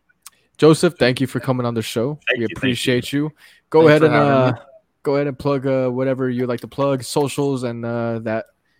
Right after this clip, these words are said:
Speaker 1: you're writing
Speaker 3: Follow
Speaker 1: on
Speaker 3: me on
Speaker 1: baseball.
Speaker 3: Twitter at Cooler Than You Joe. You can check out my work at Diamond Digest.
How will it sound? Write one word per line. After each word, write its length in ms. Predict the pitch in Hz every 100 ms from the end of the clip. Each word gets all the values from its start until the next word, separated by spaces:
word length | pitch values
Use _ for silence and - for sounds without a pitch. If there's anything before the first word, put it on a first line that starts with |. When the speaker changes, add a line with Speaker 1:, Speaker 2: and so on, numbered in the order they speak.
| _
Speaker 1:
you're 100 | 127
writing 300 | 120 123 135
Speaker 3:
Follow 260 | 131 156 151
Speaker 1:
on 120 | 147
Speaker 3:
me 140 | 147 143
on 140 | 131
Speaker 1:
baseball. 200 | 113 180
Speaker 3:
Twitter 380 | 175 160 160 -
at 280 | 131 127 -
Cooler 360 | - 156 147 139
Than 240 | 135 127
You 160 | 120 110
Joe. 340 | 117 156 165
You 100 | 165
can 120 | 131
check 240 | 107 123 123
out 120 | 113
my 120 | 110
work 280 | 120 120 - -
at 340 | 120 107 64
Diamond 480 | 123 120 117 113 95
Digest. 800 | 120 123 143 180 202 226 -